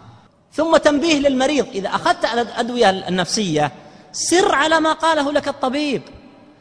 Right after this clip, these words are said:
فبعضهم يتعجل، فإذا أخذ الدواء أسبوعا قال: "أنا ما استفدت من هذا الدواء"، فيتركه. كثير من هذه الأدوية لا يبدأ تأثيرها إلا بعد أسبوعين أو أكثر من أسبوعين،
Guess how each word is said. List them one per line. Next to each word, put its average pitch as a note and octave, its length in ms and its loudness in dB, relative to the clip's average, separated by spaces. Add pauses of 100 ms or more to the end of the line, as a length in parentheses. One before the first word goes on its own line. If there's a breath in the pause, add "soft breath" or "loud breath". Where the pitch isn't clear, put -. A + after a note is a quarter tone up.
(140)
فبعضهم C#4+ 600 2
يتعجل، G3 720 -2 (840)
فإذا B3+ 320 2
أخذ C#4+ 260 2
الدواء G#3 400 2
أسبوعا C4 420 0
قال: C4 280 -2
"أنا A3+ 140 -2
ما G#3 80 -2
استفدت F3 420 -6
من C#3+ 100 -4
هذا C#3 160 -6
الدواء"، B2+ 300 -6
فيتركه. G3 520 0 (720 soft breath)
كثير E4 400 2
من D#4 160 0
هذه D4+ 340 0
الأدوية C#4 480 0
لا D#4 360 4
يبدأ B3+ 300 -2
تأثيرها C4+ 680 0
إلا B3+ 260 2
بعد C4 240 0
أسبوعين A3 540 0
أو A#3 200 0
أكثر E4 300 2
من C#4 140 -4
أسبوعين، G#3+ 440 -6